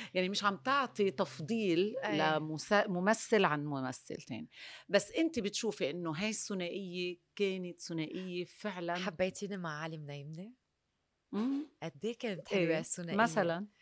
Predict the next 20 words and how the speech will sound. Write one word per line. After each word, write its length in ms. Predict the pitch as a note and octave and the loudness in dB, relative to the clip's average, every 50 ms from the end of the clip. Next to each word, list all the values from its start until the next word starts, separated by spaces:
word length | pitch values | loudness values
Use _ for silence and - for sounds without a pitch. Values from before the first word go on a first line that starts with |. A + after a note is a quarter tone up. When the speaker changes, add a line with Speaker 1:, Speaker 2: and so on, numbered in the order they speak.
| - - - | -20 -14 -6
Speaker 1:
إيه. 280 | F#3+ G#3 G#3 G3 F3+ - _ - | -2 -2 -2 -2 -4 -8 _ -8
Speaker 2:
هيدي 360 | - A3 A#3+ C#4 C#4+ B3 A3+ G3 | -8 -4 -4 -2 -2 -2 -2 -2
مثلًا 560 | F#3+ G#3+ G#3+ - G#3 F#3 F#3+ F3+ - - - | -2 -4 -4 -4 -4 -4 -6 -6 -6 -6 -6
أنا 280 | G3+ G3+ F#3+ F#3+ F#3 | -4 -4 -6 -6 -6
بتربح 540 | F3+ - _ - A3+ F#3+ D#3 C3+ - - - | -8 -8 _ -8 -8 -8 -8 -10 -12 -12 -14
عندي، 240 | D#3 D3+ D#3 D3 - | -16 -14 -12 -12 -10
لأنه، 800 | D3+ E3 - - F#3 F#3+ F#3 F3+ F3 F3+ F3+ F3 E3+ E3 E3+ E3 - _ - - - - - - _ _ - | -8 -8 -8 -6 -6 -6 -6 -6 -6 -4 -4 -6 -6 -6 -8 -10 -14 _ -20 -20 -20 -20 -20 -20 _ _ -6
آه، 220 | - E3+ F#3 F3+ | -4 -4 -4 -4
كامل 320 | F3+ - A3 C4 D4 B3+ G3 | -4 -2 -2 -2 -2 -2 -4
متكامل 720 | F#3 - F#3+ - - F#3+ G3+ G3 F3 D3+ C3+ C#3 C#3 C3+ | -6 -6 -6 -4 -4 -4 -4 -4 -4 -6 -6 -8 -8 -6
علي 440 | A#2+ - - D3 D#3 D#3 C#3 C#3 | -6 -6 -6 -6 -6 -6 -8 -10
بالنسبة 480 | D3 C#3 C3+ C3 C3 C#3 - - - B3+ | -12 -12 -12 -12 -12 -12 -12 -10 -8 -8
Speaker 1:
مم. 60 | D4+ | -8
Speaker 2:
لي، 300 | C#4 C3+ - - - F#2 - | -6 -8 -8 -10 -10 -10 -10
آه، 220 | D#2 D#2+ D#2+ E2 | -10 -12 -12 -12
مش 240 | E2 D#3 F3 G#3 D3 | -8 -6 -6 -6 -2
بس 280 | D3 G#3+ A3 - - - | -2 0 2 2 0 0
ممثل 800 | F3 E3 E3+ F#3+ F3 - - - E3 C#3+ C#3+ C#3+ C#3 C#3 C3+ C3 - - - - - - - | -2 -4 0 2 2 2 2 0 -2 -6 -8 -8 -10 -10 -10 -12 -14 -20 -20 -20 -20 -16 -8
ورجال 760 | D#3+ E3 F#3 F#3 D#3+ B2+ - F3 G3 G3 G3 F#3+ F3+ D#3+ D#3 | -4 0 0 0 2 0 0 0 0 2 2 0 0 -2 -4
Speaker 1:
مم. 140 | D#3 D3+ - | -8 -10 -12